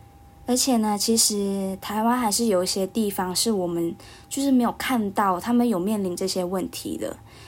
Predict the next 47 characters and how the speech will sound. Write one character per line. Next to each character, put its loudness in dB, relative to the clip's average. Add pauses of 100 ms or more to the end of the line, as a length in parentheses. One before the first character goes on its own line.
(200)
像 4
是 2
一 2
些 2 (140)
监 2
狱 4
里 -2
面 0
的 -2
女 -4
性。 -2 (560)
那 4
因 4
为 4
社 4
会 2
观 2
感 -2
啊、 -4
监 0
所 4
体 -4
制 0
封 -2
闭 0
等 -2
原 -4
因， -4 (380)
监 0
所 4
里 4
面 4
所 -2
面 4
临 -2
的 -2
困 0
境 -2
其 -2
实 -4
很 -4
少 2
人 0
会 -4
去 -4
关 0
注， -6